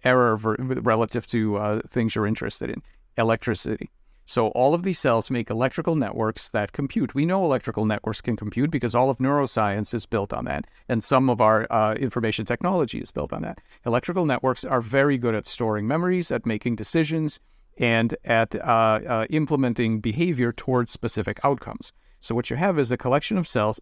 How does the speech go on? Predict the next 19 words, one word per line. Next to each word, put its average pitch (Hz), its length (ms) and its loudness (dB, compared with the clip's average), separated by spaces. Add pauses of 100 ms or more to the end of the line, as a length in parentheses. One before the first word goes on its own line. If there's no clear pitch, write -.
Every 170 220 0
cell 156 260 2
in 147 100 4
your 131 120 2
body, 113 300 4
not 123 180 0
just 143 180 -4
your 127 100 0
neurons, 110 340 -2
but - 120 -6
every 143 220 0
cell 147 240 0
in 156 80 0
your 156 100 0
body 107 320 0 (720)
has - 180 0
the 143 100 0
ability 113 400 2
to 113 300 0